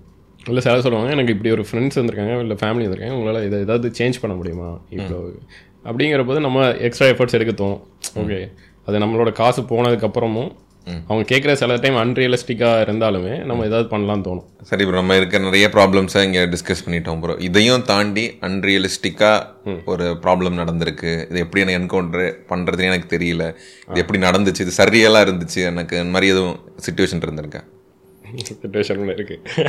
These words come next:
Speaker 2: ஆ.
Speaker 1: So, என்னோட கஸ்டமர் ஒருத்தர் இருக்காரு.
Speaker 2: ம்.
Speaker 1: ஆ, so, அந்த கஸ்டமர் வந்து ஒரு நார்தர்ன் ஸ்டேட், நார்தர்ன் டிஸ்ட்ரிக்ட்ல இருக்காரு தமிழ்நாட்டுக்குள்ள. அவர்
Speaker 2: ம்.
Speaker 1: வந்து ஒரு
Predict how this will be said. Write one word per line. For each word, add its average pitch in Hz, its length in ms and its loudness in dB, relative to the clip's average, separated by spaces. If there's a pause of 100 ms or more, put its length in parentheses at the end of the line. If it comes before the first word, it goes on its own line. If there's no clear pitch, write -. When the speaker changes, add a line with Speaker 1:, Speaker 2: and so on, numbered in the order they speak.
(160)
Speaker 2:
ஆ. 90 260 2 (600)
Speaker 1:
So, 120 180 -4
என்னோட 120 200 2
கஸ்டமர் 131 400 4
ஒருத்தர் 110 280 2
இருக்காரு. 90 300 -4 (200)
Speaker 2:
ம். 92 500 0 (1120)
Speaker 1:
ஆ, 113 840 -6 (760)
so, 131 200 2
அந்த 123 120 0
கஸ்டமர் 156 380 4
வந்து 165 460 0 (600)
ஒரு 127 180 -6
நார்தர்ன் 131 320 6
ஸ்டேட், 117 320 -2
நார்தர்ன் 123 280 4
டிஸ்ட்ரிக்ட்ல 117 400 0
இருக்காரு 90 280 -2
தமிழ்நாட்டுக்குள்ள. 95 800 -6
அவர் 120 220 4
Speaker 2:
ம். - 20 6
Speaker 1:
வந்து 135 420 0
ஒரு 156 220 -4